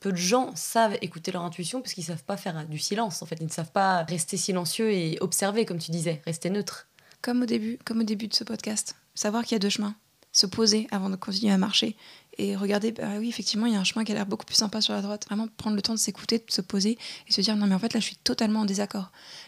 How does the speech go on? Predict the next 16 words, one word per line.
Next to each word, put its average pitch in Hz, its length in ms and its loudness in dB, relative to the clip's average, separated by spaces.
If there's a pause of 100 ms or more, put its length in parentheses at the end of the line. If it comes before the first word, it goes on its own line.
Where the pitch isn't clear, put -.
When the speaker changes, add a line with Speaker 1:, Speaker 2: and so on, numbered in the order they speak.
Speaker 2:
Là, 208 60 2
je - 0 -
suis 208 120 0
pas 226 240 -2
du 214 120 -2
tout 220 680 -4 (140)
confortable 220 640 -2
dans 190 240 0
cette 202 180 4
situation 202 540 0
avec 202 220 -2
mes 185 120 -2
amis 190 220 -2
en 190 60 -6
ce - 120 -6
moment. » 190 200 -6